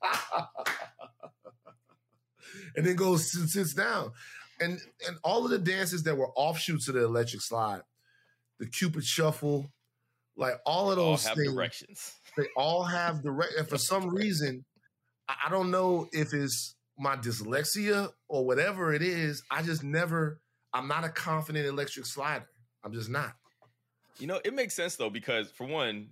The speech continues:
Speaker 2: the songs that people do the electric, like, you, people do it to Cammy, I mean, to, to, to Candy, right? Like, the
Speaker 1: Yeah.
Speaker 2: electric slide has a song, but everybody does it to Candy.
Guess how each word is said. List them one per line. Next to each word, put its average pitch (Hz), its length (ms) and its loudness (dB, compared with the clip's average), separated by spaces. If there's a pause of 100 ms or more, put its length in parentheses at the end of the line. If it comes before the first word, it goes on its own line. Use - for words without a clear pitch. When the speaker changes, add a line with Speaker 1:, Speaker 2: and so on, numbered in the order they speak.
(160)
Speaker 2:
the 104 140 -6
songs 151 380 -4
that 120 100 -2
people 135 220 -10
do 117 80 -6
the 110 80 -6
electric, 104 320 -4
like, 104 140 -2 (400)
you, 156 180 -8 (180)
people 202 220 -14
do 170 100 -4
it 151 60 -8
to 104 80 -12
Cammy, 123 400 -6
I 107 60 -4
mean, 113 140 -8
to, - 180 -10
to, 101 200 -4
to 90 140 -12
Candy, 90 340 -6
right? 87 240 -4
Like, 92 220 -2 (300)
the 117 100 -4
Speaker 1:
Yeah. 120 60 0
Speaker 2:
electric 165 260 -4
slide 143 180 -2
has 123 160 0
a 104 80 -8
song, 135 420 -2
but 95 260 0 (720)
everybody 156 300 -2
does 123 200 -2
it 95 60 -16
to 101 60 -12
Candy. 101 520 -4